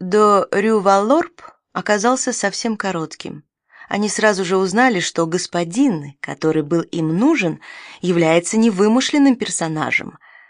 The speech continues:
а реальным человеком из плоти и крови. Он занимал квартиру на втором этаже большого углового дома. Просторный холл и его элегантная обстановка указывали, что владелец апартаментов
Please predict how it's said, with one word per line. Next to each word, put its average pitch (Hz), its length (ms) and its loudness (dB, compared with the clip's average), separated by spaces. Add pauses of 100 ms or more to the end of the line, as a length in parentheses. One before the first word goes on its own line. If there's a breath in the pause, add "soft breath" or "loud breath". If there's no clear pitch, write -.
(100)
а 160 140 -4
реальным 165 580 0
человеком 147 840 -4
из - 240 -4
плоти 226 560 0
и 277 240 -10
крови. 160 580 -8 (680 loud breath)
Он 330 180 4
занимал 269 380 6
квартиру 254 600 2
на 214 100 2
втором 208 400 2
этаже 185 480 0 (320 loud breath)
большого 202 600 2
углового 160 520 0
дома. 262 440 2 (380 loud breath)
Просторный 240 580 2
холл 294 400 2
и - 140 -6
его 190 400 2
элегантная 202 680 2
обстановка 214 580 -4
указывали, 233 840 -2 (360 loud breath)
что - 240 2
владелец 233 580 4
апартаментов 240 800 0